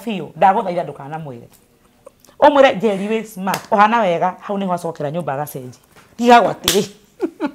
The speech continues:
<laughs> Ũk-, ndũkwendaga kũhana wega? Atĩ, "Hĩ,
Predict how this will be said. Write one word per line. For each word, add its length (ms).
<laughs> 720
Ũk-, 200
ndũkwendaga 540
kũhana 300
wega? 320
Atĩ, 180
"Hĩ, 160